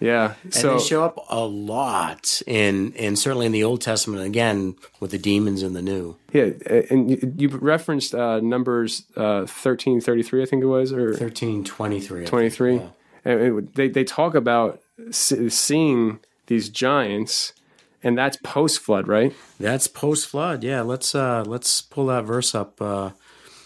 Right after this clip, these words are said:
Speaker 2: uh, real quick. So Numbers, Numbers chapter thirteen. Yep, you're right, Tony. It is thirteen thirty-three.
Speaker 1: Okay.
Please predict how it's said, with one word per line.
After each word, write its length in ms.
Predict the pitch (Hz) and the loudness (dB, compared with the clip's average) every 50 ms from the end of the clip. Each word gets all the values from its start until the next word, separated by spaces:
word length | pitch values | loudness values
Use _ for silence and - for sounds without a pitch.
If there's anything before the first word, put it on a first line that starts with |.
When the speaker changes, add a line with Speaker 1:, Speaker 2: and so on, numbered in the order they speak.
| _ _ _ _ _ - - | _ _ _ _ _ -14 -10
Speaker 2:
uh, 220 | 101 98 95 95 | -8 -8 -6 -6
real 240 | 95 101 107 107 104 | -6 -4 -2 -2 -2
quick. 320 | 104 - - 101 92 - - | -2 -2 -2 -2 -2 -2 -2
So 160 | - - 95 | -4 -2 -2
Numbers, 640 | 98 104 107 110 110 117 117 113 110 107 101 - - | -4 -2 -2 0 0 0 0 2 2 2 2 2 2
Numbers 360 | 117 113 117 123 131 120 - | 0 0 2 2 2 2 0
chapter 360 | - - 127 120 120 - 113 | 0 2 0 0 2 0 -4
thirteen. 840 | 101 - - - 120 123 - - - - 131 120 107 98 95 104 131 127 - _ _ _ _ _ _ _ _ _ _ _ _ _ _ _ _ _ _ _ _ _ _ _ _ _ _ _ _ _ _ _ _ _ _ _ _ _ _ _ _ _ _ _ _ _ _ _ _ _ _ _ | -4 -4 -2 -2 -2 -2 -2 -4 0 2 2 4 4 2 2 0 -4 -6 -10 _ _ _ _ _ _ _ _ _ _ _ _ _ _ _ _ _ _ _ _ _ _ _ _ _ _ _ _ _ _ _ _ _ _ _ _ _ _ _ _ _ _ _ _ _ _ _ _ _ _ _
Yep, 320 | - 110 117 127 - - _ _ _ _ _ _ | -6 -4 -4 -4 -6 -10 _ _ _ _ _ _
you're 240 | - 117 117 117 113 | -2 2 2 4 4
right, 280 | 113 110 104 101 127 127 | 4 4 2 2 0 -4
Tony. 360 | - - 101 95 92 90 92 | -4 -4 -4 -4 -4 -4 -4
It 60 | 92 | -4
is 220 | 98 98 98 - - | -4 -2 -2 -2 -2
thirteen 460 | - 104 101 101 - - 104 98 95 | -2 -4 -4 -4 -6 -4 -4 -4 -4
thirty-three. 880 | 98 - - - 101 101 101 98 95 98 - - 95 90 85 85 90 - - | -8 -10 -6 -4 -4 -4 -4 -4 -8 -10 -12 -14 -14 -14 -14 -16 -10 -2 0
Speaker 1:
Okay. 260 | 117 104 - 107 101 | 0 2 2 2 2